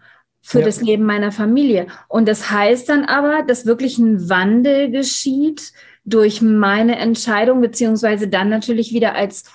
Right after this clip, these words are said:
Speaker 1: komplette kollektive Entscheidung, je mehr Menschen das von uns tun, je mehr Menschen ihre Energie von Täter, von Krieg und so weiter abziehen und wirklich auf das Positive lenken,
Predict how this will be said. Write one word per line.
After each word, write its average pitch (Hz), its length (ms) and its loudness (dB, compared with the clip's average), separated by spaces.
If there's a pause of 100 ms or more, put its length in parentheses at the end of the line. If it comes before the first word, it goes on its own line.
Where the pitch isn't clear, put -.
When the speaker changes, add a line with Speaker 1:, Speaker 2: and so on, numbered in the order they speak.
(140)
Speaker 1:
komplette 208 480 0
kollektive 208 600 -2
Entscheidung, 233 540 0
je 214 140 2
mehr 208 200 2
Menschen 220 600 0
das 220 180 -2
von 220 180 -2
uns - 360 -4
tun, 240 340 -2
je 247 140 2
mehr 214 160 0
Menschen 226 600 -2 (380)
ihre 233 220 2
Energie 220 580 0
von 214 640 0
Täter, 233 680 2
von 226 280 -2
Krieg 247 400 0
und 226 180 0
so 220 120 -2
weiter 214 340 -2
abziehen 254 720 -2
und 226 160 0
wirklich 233 260 -2
auf 202 80 -4
das - 260 -8
Positive 285 680 -2
lenken, 190 640 -2